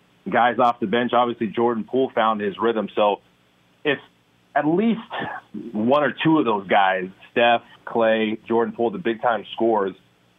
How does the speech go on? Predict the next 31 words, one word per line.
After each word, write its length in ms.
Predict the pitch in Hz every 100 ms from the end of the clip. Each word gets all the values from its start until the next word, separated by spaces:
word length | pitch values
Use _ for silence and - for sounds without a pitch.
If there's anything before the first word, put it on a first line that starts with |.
| _ -
has 240 | 131 120
a, 160 | 123 120
has 160 | 123 107
a 60 |
good 260 | 101 147 147 -
scoring 380 | 123 135 139 135
game, 320 | 135 143 139 _ _ -
like, 260 | 113 110 - -
basically 580 | 113 104 131 147 - 135
it 40 |
was 160 | 120 113 -
Steph 300 | 123 120 -
that 160 | 113
was 160 | 110 101 -
the 80 | 110
constant 440 | - 113 120 117
the 80 | 104
whole 160 | 113 113
night, 180 | 113
and 80 | 107
then 120 | 101
Jordan 320 | 92 107 110 101
Poole 220 | 107 101
had 200 | 104 98
that 160 | 101 - -
surge, 400 | 107 104 101 - _ _ _ _ _ _ -
and 300 | 107 104 104
he 100 | 117
came 260 | 120 117 110
on 200 | 107 101
strong. 360 | - 107 107 104